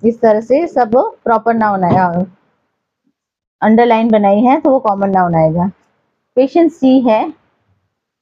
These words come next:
fill in the blank। यहाँ पे option दिए हुए हैं, blank is one of the best cricketers, तो विराट कोहली।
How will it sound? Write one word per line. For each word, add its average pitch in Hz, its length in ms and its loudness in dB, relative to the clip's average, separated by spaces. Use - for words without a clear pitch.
fill 240 180 2
in 254 80 -2
the 220 100 2
blank। 175 260 0
यहाँ 233 160 -2
पे 254 120 0
option 240 420 2
दिए 247 180 2
हुए 220 300 2
हैं, 262 280 0
blank 269 300 0
is 294 220 2
one 220 200 0
of 262 180 2
the 262 120 2
best 233 300 0
cricketers, 185 600 0
तो 269 80 0
विराट 220 380 0
कोहली। 226 500 -2